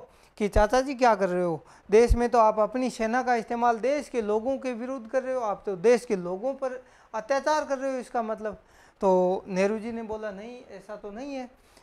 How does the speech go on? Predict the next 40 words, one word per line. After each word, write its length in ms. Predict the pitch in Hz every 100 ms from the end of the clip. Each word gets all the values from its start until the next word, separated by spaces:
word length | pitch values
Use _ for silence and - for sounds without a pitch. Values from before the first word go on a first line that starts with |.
| -
तो 320 | 196 190 190 - _ _ - -
उन्होंने 400 | 196 196 190 175
सरदार 380 | - 156 175 175
वल्लभ 240 | 170 185 170
भाई 140 | 175
पटेल 380 | 165 170 208 214
को 200 | 214 214 214 - _ _ _ _ -
पूछा, 300 | 196 220 247
बोला, 220 | 214 226
"हुआ 280 | 190 190 254 226
क्या?" 220 | 175 139 _ - - -
बोला, 180 | 196 202
"कुछ 280 | 202 233 -
नहीं 140 | 233 226
हुआ, 280 | 220 240 240 _ _ _
जो 200 | 165 185 175
हैदराबाद 580 | 185 185 208 220 226 226
के 100 | 208 175
निज़ाम 460 | 175 180 226 226
है 100 | 233
वो 200 | 208 208 202
पाकिस्तान 580 | 208 214 233 196 226
में 140 | 214 196
मिलना 360 | 185 220 240
चाह 180 | 220 190
रहे 140 | 196 233
हैं, 80 |
इसलिए 280 | 233 190 226
उनको 300 | 226 220 226
थोड़ा 240 | 220 208 214
पाकिस्तान 580 | 208 208 208 208 214 202
में 140 | 202
थोड़ी 200 | 196 214
देर 220 | 196 202 185
के 100 | 190
लिए 120 | 175
मिला 280 | 170 202 196
रहे 160 | 156 135
हैं 100 |
हम।" 120 | 123